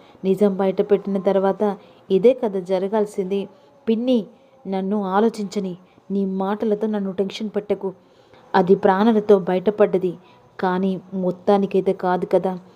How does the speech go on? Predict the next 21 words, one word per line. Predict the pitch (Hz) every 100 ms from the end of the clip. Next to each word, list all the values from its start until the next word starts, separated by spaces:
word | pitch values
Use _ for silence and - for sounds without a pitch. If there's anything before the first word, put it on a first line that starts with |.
| - _ -
ఈలోపు | 185 185 185 180
హాస్పిటల్ | 180 175 185 185 208 202 190
నుంచి | 185 196 185
ఇంటికి | 180 202 202
వెళ్ళే | 185
సమయంలో | 180 175 185 185 180 190 175 - - -
ఏదో | 170 185 202
ఒకటి | 208 185 190
చేసి | 190 180 202 180 _ _ -
దాన్ని | 180 180 175
చంపకైతే | 180 190 175 208 208 185 202
నేను | 196 185
ఊరుకోను" | 170 190 196 196 185 185 - _ _ _ 180
అని | 175 190
చెప్పేసి | 180 190 185
అంటుండగా, | 185 180 180 196 202 - - - 180
"అమ్మాయి, | 180 190 180 - - -
చంపుతా, | 196 185 208 208
చంపుతా" | 208 196 185 202 202
అని | 185
చెప్పేసి | 190 180 190 185 247